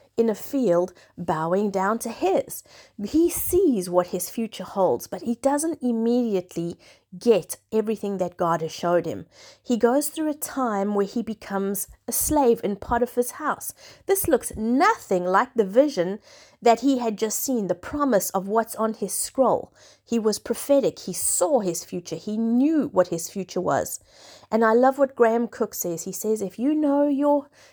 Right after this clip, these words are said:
future, your present cannot harm you." And it's probably just as well. This is why God gives us glimpses into our future, because you're gonna go through stuff before you actually achieve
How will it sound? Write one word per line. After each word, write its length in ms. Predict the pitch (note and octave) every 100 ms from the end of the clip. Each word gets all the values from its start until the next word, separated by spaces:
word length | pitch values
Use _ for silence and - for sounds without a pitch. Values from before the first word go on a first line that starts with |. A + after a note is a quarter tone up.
| _
future, 720 | - D4 C#4+ - F3+ D#3+ F3+
your 140 | G3 F3+
present 560 | - A3+ G#3 E3 D#3
cannot 460 | - F3+ F3 E3 -
harm 240 | G3 F#3
you." 180 | A#2 - - _ - - - -
And 140 | A3+ A3
it's 120 | -
probably 460 | - D4+ D#4 C4+
just 300 | A#3+ B3 -
as 140 | B3+ G#3+
well. 200 | F3+ E3
This 200 | G#3+ C#4+
is 100 | C#4
why 220 | C4 A#3+
God 360 | A#3 A#3 G3+ -
gives 240 | A3+ A3
us 160 | G3 F3+
glimpses 760 | F3+ G#3+ A#3 A#3 E3 E3 - - - - -
into 360 | C4 B3+ C4+
our 140 | A3 G3+
future, 380 | - A3 -
because 420 | F3+ G#3 - D#4 F4+
you're 80 |
gonna 220 | F4+ G4 F#4+
go 260 | F#4 G4+
through 220 | G4+ D4 B3+
stuff 380 | - F#3+ -
before 320 | - G3 C4 C4+
you 160 | A#3+ -
actually 420 | F#3+ - A3+ G#3+
achieve 580 | G3+ - B3 F3 -